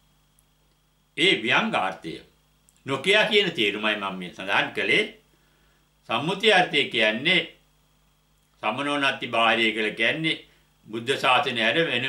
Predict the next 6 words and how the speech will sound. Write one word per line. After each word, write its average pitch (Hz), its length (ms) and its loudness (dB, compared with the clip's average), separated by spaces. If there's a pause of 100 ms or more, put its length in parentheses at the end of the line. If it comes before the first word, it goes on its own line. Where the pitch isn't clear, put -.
කිසි, 107 280 -8 (580)
කිසිම 113 320 -8
ශා-, 104 380 2
ශාසනයක 107 640 -2 (1000)
ආර්ය 120 320 2 (120)
අෂ්ටාර්ය 131 540 0